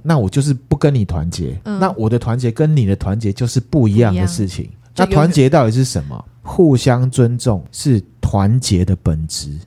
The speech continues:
Speaker 2: 嗯。
Speaker 1: 你尊重我，我尊重你，之后我们会有一个共识，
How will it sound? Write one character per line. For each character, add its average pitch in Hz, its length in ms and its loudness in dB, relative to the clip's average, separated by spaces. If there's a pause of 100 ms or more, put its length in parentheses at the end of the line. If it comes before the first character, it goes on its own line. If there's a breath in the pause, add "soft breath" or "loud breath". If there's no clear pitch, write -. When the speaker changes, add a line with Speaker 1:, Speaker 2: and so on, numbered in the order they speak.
Speaker 2:
嗯。 190 380 -10 (160)
Speaker 1:
你 110 140 0
尊 135 220 2
重 139 200 2
我， 82 200 0
我 92 140 0
尊 113 200 2
重 113 220 0
你， 80 220 -10
之 143 220 0
后 120 300 -2
我 90 100 -4
们 87 140 -2
会 110 160 4
有 92 60 4
一 - 20 2
个 92 120 2
共 92 280 0
识， 90 280 -8